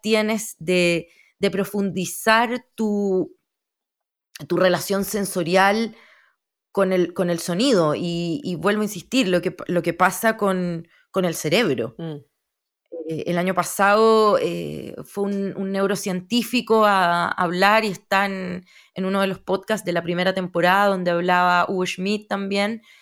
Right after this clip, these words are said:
Speaker 1: em, sobre las, las ondas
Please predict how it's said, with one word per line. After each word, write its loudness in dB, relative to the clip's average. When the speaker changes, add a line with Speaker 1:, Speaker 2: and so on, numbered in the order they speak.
Speaker 1:
em, 0
sobre 2
las, -2
las -2
ondas 0